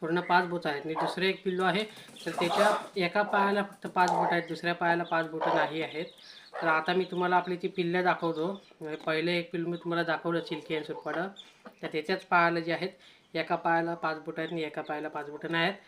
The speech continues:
तर आता जे कडकनाथ पिल्लू मी तुम्हाला मगाशी सुद्धा तिथे दाखवलं, तर सर्व तुम्ही बघितलंच असेल. तर आता मी तुम्हाला बाकीची जी पिल्लं आहेत आपली, तर ती पिल्लं दाखवतो चिलखी ह्यांची. तर चला,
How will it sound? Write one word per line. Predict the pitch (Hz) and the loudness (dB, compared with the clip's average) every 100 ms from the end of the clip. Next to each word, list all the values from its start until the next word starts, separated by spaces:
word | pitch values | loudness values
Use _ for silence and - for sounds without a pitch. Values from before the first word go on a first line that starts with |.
| - _ - | -20 _ 0
तर | |
आता | 151 170 | 0 2
जे | 170 | -2
कडकनाथ | 175 175 175 180 180 | 0 0 2 -2 -4
पिल्लू | 180 170 | -4 -2
मी | 175 | -4
तुम्हाला | 175 175 175 | -2 -2 -2
मगाशी | 165 160 170 165 | -2 -2 -2 -4
सुद्धा | 156 160 165 | -8 -4 -4
तिथे | 160 160 | -4 -2
दाखवलं, | 156 143 160 147 156 175 - - _ _ _ - | -2 -2 -2 -4 -6 -10 -20 -20 _ _ _ -12
तर | 147 147 | -8 -8
सर्व | - 151 160 | -6 -4 -4
तुम्ही | 160 165 165 | -2 -4 -2
बघितलंच | 160 170 180 170 | -2 -2 0 0
असेल. | 156 160 147 | 0 -4 -4
तर | 160 | 0
आता | 151 165 | 0 0
मी | 165 | -6
तुम्हाला | 165 160 160 | -4 -4 0
बाकीची | 151 - 156 180 | -2 -2 -4 -2
जी | 180 | -2
पिल्लं | 180 170 165 | -2 -2 0
आहेत | 156 160 | -2 -2
आपली, | 160 156 160 185 - - - - | -4 -4 -4 -4 -8 -20 -20 -14
तर | 165 - - | -12 -8 -4
ती | |
पिल्लं | 190 202 190 | 0 2 2
दाखवतो | 185 170 165 170 | 4 2 0 -6
चिलखी | 160 160 151 165 | -8 -8 -4 -4
ह्यांची. | 156 151 165 190 - _ | -4 -6 -6 -6 -8 _
तर | - - | -20 -14
चला, | 147 139 | -10 -8